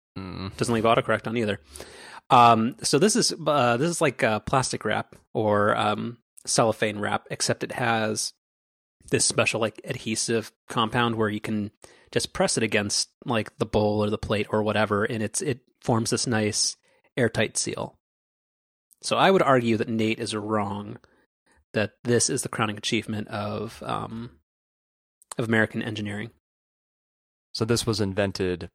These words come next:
Speaker 1: post original iPhone?
Speaker 2: No, it's probably, uh, invented before, but I think the iPhone gets too much credit as being a great invention.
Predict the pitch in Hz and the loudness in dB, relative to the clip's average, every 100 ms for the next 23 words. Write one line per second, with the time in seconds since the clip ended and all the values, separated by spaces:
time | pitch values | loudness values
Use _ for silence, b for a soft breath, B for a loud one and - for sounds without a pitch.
0 | - - 117 104 - 117 104 101 101 92 | 0 0 0 -2 -2 -2 -2 -2 -4 -2
1 | 92 - 120 131 147 - _ _ _ - | -4 -6 -8 -8 -10 -16 _ _ _ -20
2 | B B B 175 120 - 202 139 127 120 | B B B 4 4 4 4 4 4 2
3 | 131 117 117 107 - 135 110 101 - 107 | 2 0 -2 -2 -4 2 2 4 2 2
4 | 151 120 113 110 - 113 107 107 - - | 0 0 2 2 0 -6 -6 -8 -6 -6
5 | 107 - - 104 107 110 107 110 107 110 | -6 -8 -6 -6 -4 -6 -6 -8 -8 -8
6 | 113 120 113 113 113 - 127 | -8 -8 -8 -8 -8 -8 -12